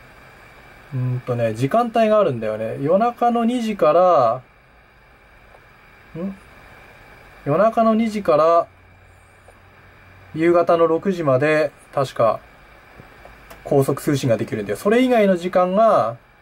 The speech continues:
制限がかかるんだよね。だから、まあ、日中、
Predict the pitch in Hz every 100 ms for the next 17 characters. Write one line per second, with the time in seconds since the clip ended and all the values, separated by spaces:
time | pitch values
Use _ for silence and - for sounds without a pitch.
0 | _ _ - 147 143 139 104 107 110 104
1 | 101 107 110 - - - 123 123 156 143
2 | 110 127 131 156 160 - - 240 233 226